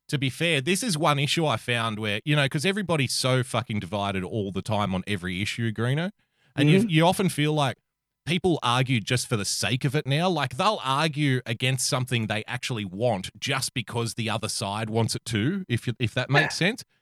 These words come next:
Speaker 2: No, it totally makes sense.
Speaker 1: But this is one of those occasions, I think, where Australians have actually, like, genuinely on all sides,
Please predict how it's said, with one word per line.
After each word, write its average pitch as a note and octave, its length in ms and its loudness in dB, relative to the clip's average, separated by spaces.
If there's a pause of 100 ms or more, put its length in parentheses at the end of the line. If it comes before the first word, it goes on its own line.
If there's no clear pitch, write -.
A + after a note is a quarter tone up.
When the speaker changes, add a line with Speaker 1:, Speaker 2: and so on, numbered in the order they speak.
(140)
Speaker 2:
No, C#4 140 6
it - 80 2
totally G#3 200 6
makes A#2 200 0
sense. - 300 -14 (200)
Speaker 1:
But D#3 160 -2
this G3 200 -2
is G3+ 120 -4
one F#3 160 2
of D#3+ 80 0
those D3 220 0
occasions, B2+ 540 0
I A2+ 60 0
think, B2 400 0
where A#2+ 260 0
Australians A#2+ 580 -2
have A2 240 0
actually, B2+ 380 -2
like, - 180 0
genuinely C3+ 580 4
on A#2+ 200 4
all B2+ 280 4
sides, A#2+ 600 0